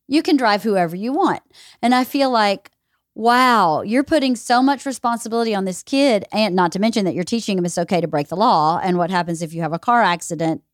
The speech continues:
the kid loses his license. That's a lot of risk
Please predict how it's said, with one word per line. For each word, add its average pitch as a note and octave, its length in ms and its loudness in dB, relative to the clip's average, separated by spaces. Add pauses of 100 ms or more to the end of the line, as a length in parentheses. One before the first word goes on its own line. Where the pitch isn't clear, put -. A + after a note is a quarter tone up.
(120)
the F#3 120 -4
kid F#3 220 -2
loses D#3 300 -2
his D3+ 160 -8
license. F3+ 560 -2 (380)
That's - 220 0
a C#4+ 100 2
lot A#3 320 0
of G#3 140 -4
risk A3+ 560 0